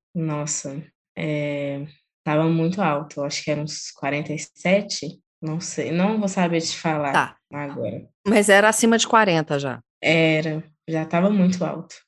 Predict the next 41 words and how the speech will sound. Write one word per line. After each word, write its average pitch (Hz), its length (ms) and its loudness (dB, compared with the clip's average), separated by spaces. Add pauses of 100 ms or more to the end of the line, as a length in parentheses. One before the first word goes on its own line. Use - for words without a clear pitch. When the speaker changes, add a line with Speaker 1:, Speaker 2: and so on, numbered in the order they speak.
(100)
Speaker 2:
Além 208 380 6
de 254 140 4
tá 202 160 4
acima 196 320 2
de - 100 -2
quarenta, 202 420 2
você 226 300 -2
tinha 147 500 -2 (240)
a 170 40 -2
apneia 170 440 4
do 160 100 -2
sono, 220 520 0
você 202 260 -2
tinha 180 320 -2
diabetes 180 680 4 (260)
e 185 60 2
tinha 208 180 4
alguma 202 280 4
coisa 180 280 2
a 170 40 4
Speaker 1:
Tea-, 170 80 4
Speaker 2:
mais? - 280 -2 (240)
Speaker 1:
esteatose 175 680 0
hepática. - 760 -8 (180)
Speaker 2:
Ah, 160 300 2 (400)
eu 160 100 0
imaginei. 165 640 2 (240)
Speaker 1:
Em 196 100 -2
Speaker 2:
Então, 202 180 8
Speaker 1:
todos 233 220 6
os 294 100 10
Speaker 2:
tudo 277 120 8
Speaker 1:
exames 226 320 4
de 226 80 0
sangue 220 360 2
alterado. 214 600 -2 (240)
Speaker 2:
É, 147 380 2
isso 185 280 6
com 240 380 4 (260)
dezoito 170 420 4
anos. 151 440 -4